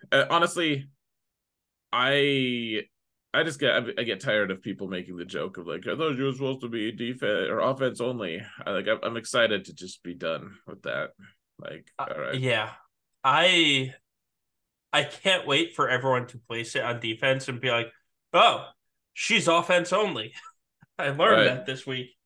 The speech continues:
Speaker 1: Oh, I feel like someone was saying that about Leia at some point when she was first
Speaker 2: Yeah.
Speaker 1: coming out. I feel like someone was saying that. I don't know who. Couldn't have been C G 'cause they never get anything right.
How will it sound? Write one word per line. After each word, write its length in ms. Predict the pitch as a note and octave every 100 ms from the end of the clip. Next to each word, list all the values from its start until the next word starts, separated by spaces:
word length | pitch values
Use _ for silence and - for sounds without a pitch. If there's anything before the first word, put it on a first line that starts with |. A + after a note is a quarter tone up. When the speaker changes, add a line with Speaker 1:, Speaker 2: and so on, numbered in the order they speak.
| _ _ -
Speaker 1:
Oh, 340 | - F3 D#2+ F2+
I 60 | -
feel 180 | G#3+
like 140 | C4 A#3
someone 280 | E4 A3+ A3
was 160 | A3
saying 300 | A3 G#3+ F#3+
that 180 | C#3 G#2+
about 260 | G2+ G#2 G2+
Leia 380 | G2 F#2+ F2+ F#2+ G2+
at 120 | F2+
some 160 | G2+ F#2+
point 380 | F#2 E2+ D#2+ - - _
when 120 | G2
she 120 | G2
was 100 | G#2
first 160 | G2 G2
Speaker 2:
Yeah. 80 | G#2+
Speaker 1:
coming 220 | F2 E2+
out. 240 | E2+ E2 -
I 60 | _
feel 140 | -
like 120 | D3 C#3
someone 260 | - B2
was 160 | A#2+ A#2
saying 240 | B2 G#2
that. 160 | E2+ D#2
I 60 | F#2+
don't 100 | A2
know 140 | G2+
who. 300 | A2 F#2 D#2
Couldn't 220 | - G2+
have 80 | G#2
been 120 | G2+
C 160 | G2 E2
G 220 | E2 C#2 C2
'cause 120 | -
they 80 | F2
never 220 | F2 -
get 120 | D2+
anything 280 | D2+ - -
right. 200 | C2+ A1+